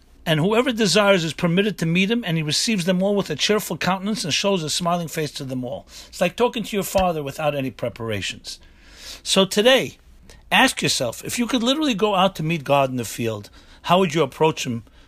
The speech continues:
and what would you ask him? On your terms. And the exercise for the, for the day is write a letter to God, unfiltered. Say what you would naturally, spontaneously, if you were to meet him in the field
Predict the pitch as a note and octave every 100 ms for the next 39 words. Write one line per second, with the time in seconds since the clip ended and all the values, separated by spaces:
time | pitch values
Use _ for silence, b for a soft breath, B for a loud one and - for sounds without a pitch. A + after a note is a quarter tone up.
0 | b b - - _ C3+ C#3+ F#3 D3+ D3
1 | C3+ C#3+ - - - - - - - -
2 | D#3 F#3 A#3 B3+ - C#3+ F#2+ F2 - -
3 | - - _ - b b b b D#3+ F3
4 | F#3 C4 - C#4 A3+ G3 - E3+ E3+ F#3
5 | - - D#3 C#3+ D#3 D#3+ E3 C#3+ C3+ F#3+
6 | C#4+ A3+ F3 E3 - B2+ B2 A#2 A2 b
7 | b - G3 A#3+ - D#3 - G#2+ - B
8 | B B B - - - D4 D4+ A#3+ F3
9 | F3 E3 G#3 F#3 - _ C3 E3 G#3+ -
10 | A3 G3 - - B2+ - F#3 F3 C#3 -
11 | B2+ A2+ D3 C#3 - D3+ G3 F3+ D3 C3
12 | - G3+ F#3 F3